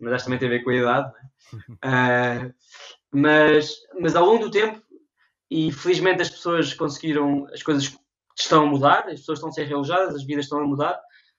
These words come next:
Speaker 1: Ah, muita gente me pergunta se é para o filme que eu, que nós fizemos, mas, quer dizer, havia um processo já que estava atrasado, e foi atrasado muito tempo, mas que felizmente voltou a ser, eh, desculpem a redundância, reativo, ou voltou a ser ativo, não é?
Speaker 2: Uhum.
Speaker 1: Ah, o processo de realojamento das pessoas no bairro.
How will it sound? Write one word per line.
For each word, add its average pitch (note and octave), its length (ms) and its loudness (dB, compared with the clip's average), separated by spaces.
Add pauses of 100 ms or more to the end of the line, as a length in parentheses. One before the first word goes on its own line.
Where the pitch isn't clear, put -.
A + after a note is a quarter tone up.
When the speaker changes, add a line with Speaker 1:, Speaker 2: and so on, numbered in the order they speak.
(200)
Speaker 1:
Ah, C3+ 240 0
muita C#3+ 160 2
gente D3 220 0
me C3 80 -8
pergunta C#3+ 320 -2
se - 200 -4
é F3+ 60 2
para E3 120 -2
o D#3 100 0
filme D3+ 280 -2
que D3+ 80 -4
eu, D3 40 -4
que - 280 -12
nós C#3+ 120 -2
fizemos, D3+ 500 -2
mas, B2+ 280 -6 (380)
quer B2 80 -16
dizer, A#2+ 260 -2
havia A#2+ 200 0
um C#3+ 60 2
processo C#3+ 360 0
já D3 140 4
que - 80 -4
estava B2+ 180 0
atrasado, B2+ 460 -4 (120)
e - 160 -20
foi A#2+ 100 -8
atrasado A#2+ 260 -10
muito A#2 180 -10
tempo, C3+ 260 -10 (420)
mas A#2+ 140 -6
que - 80 -16
felizmente C3+ 420 -2 (180)
voltou B2+ 320 -2
a B2+ 40 -2
ser, B2 260 -4
eh, A#2+ 260 -6 (800)
desculpem C#3 340 -4
a - 20 0
redundância, B2 640 -6 (180)
reativo, B2+ 520 -2
ou G#2 120 -16
voltou A#2 240 -6
a A2+ 40 -8
ser A#2 160 -4
ativo, A#2+ 380 -8
não G#2+ 80 -20
é? - 20 -20 (180)
Speaker 2:
Uhum. G#2 280 -20 (140)
Speaker 1:
Ah, A2 560 -10
o A#2+ 80 -12
processo B2 300 -4
de - 60 -14
realojamento A#2 420 -6
das A#2+ 100 -16
pessoas A2+ 320 -12
no A2+ 80 -16
bairro. A2 220 -14